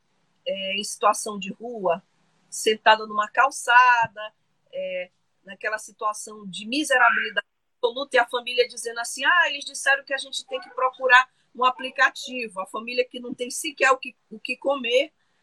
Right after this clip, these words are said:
menos ainda um celular, menos ainda um celular onde se bosta, se, com a possibilidade de baixar um aplicativo. Existem, claro, outras possibilidades além do aplicativo para o recebimento desse recurso. Queria que você explicasse para as pessoas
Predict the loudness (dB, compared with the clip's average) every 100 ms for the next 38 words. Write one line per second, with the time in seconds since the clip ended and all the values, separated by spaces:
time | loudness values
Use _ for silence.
0 | _ 2 4 4 2 2 2 -2 -4 0
1 | 0 2 6 8 8 4 -2 -4 -2 -2
2 | -2 -4 -10 -10 -10 -6 -6 -6 -12 -4
3 | -2 -2 -6 _ -20 -18 -12 0 2 4
4 | 0 0 -10 2 2 2 -2 0 0 0
5 | -4 -4 -8 -4 -4 -4 -10 -12 -12 -16
6 | _ _ _ -6 -4 -4 -4 -6 2 8
7 | 8 6 4 4 2 -14 -8 -8 -8 -12
8 | -10 2 4 2 -2 -2 -2 -8 -8 -10
9 | -8 -6 -6 -10 -14 -16 -20 _ _ _
10 | _ _ -2 4 4 2 _ -4 -4 -2
11 | -4 -6 -10 -8 -10 -12 -12 -12 -14 -14
12 | _ -14 -12 -8 -8 -8 -8 -6 -4 -6
13 | -8 -6 8 10 10 6 -12 -18 _ _
14 | _ -10 -8 -10 -6 -4 -4 -4